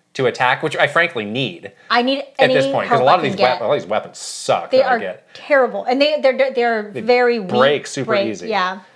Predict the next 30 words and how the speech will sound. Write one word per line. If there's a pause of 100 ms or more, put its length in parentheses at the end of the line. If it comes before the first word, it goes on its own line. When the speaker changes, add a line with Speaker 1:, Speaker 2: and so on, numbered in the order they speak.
(300)
Speaker 1:
So
Speaker 2:
So
Speaker 1:
I
Speaker 2:
I'm
Speaker 1:
sh-
Speaker 2:
just
fusing
for
that,
really. (680)
Speaker 1:
I
should,
I
should
probably
try
some
of
those (100)
stuff
that
you
get
out
of
the, (260)
like, (300)
vending
machines.
Speaker 2:
Mm-hmm.